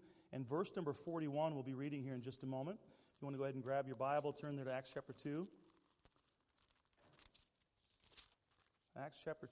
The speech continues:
two and verse number forty-one. Let's go ahead and read this together.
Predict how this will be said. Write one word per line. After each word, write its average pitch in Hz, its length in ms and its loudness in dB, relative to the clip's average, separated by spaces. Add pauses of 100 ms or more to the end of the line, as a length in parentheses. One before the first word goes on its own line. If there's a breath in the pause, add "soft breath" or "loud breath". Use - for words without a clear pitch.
two 151 180 0
and 131 80 -2
verse 131 200 -4
number 123 140 -4
forty-one. 123 600 -6 (3000 loud breath)
Let's - 140 -2
go 214 80 4
ahead 180 100 6
and 139 120 0
read 151 180 0
this 147 180 0
together. 147 460 2